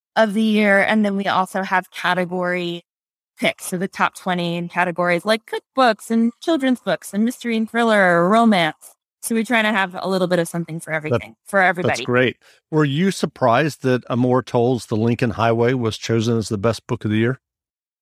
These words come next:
Speaker 1: I, uh, I was not. <laughs> Um, I, I was the, I think I was the first person on our team to read it. Um, and I think, you know, just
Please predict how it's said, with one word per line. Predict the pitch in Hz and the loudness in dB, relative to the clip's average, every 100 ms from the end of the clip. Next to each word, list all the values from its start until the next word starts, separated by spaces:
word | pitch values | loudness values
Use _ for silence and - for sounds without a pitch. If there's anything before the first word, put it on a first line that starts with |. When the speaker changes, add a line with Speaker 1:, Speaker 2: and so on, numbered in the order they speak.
| _ _ _ _ _ | _ _ _ _ _
Speaker 1:
I, | 214 247 254 285 _ - | -2 0 0 -4 _ -2
uh, | 226 214 190 | 0 2 2
I | - | 0
was | 214 196 | -2 -4
not. | 196 180 185 - 180 | -4 -4 -4 -6 -6
<laughs> | 311 | -2
Um, | 170 269 - 247 226 214 214 - - - | -2 0 0 0 0 -2 -8 -20 -20 -4
I, | 240 226 - _ | -2 -2 -4 _
I | 214 240 247 269 | -4 0 0 -2
was | 262 254 247 | -2 -4 -2
the, | 247 233 _ _ - | -4 -4 _ _ -6
I | 233 | -2
think | 247 | 0
I | 233 | 0
was | 247 | 0
the | 247 | -2
first | 220 226 | -2 0
person | 254 220 233 - | 0 -2 -4 -2
on | 202 202 | 0 2
our | 202 | 0
team | - 214 202 196 - | -2 -2 0 -2 -2
to | - 202 | -4 -4
read | 196 196 | -4 -2
it. | 190 190 - _ _ _ _ _ _ - | -2 -4 -8 _ _ _ _ _ _ -2
Um, | 196 190 185 185 185 180 180 _ _ _ _ _ _ | 0 2 2 0 -2 -6 -12 _ _ _ _ _ _
and | 202 196 | -2 0
I | 190 | -2
think, | - 202 196 - _ _ _ | -2 -6 -8 -14 _ _ _
you | 233 | 2
know, | 202 190 | 2 2
just | - 208 - - | 0 -2 -2 -18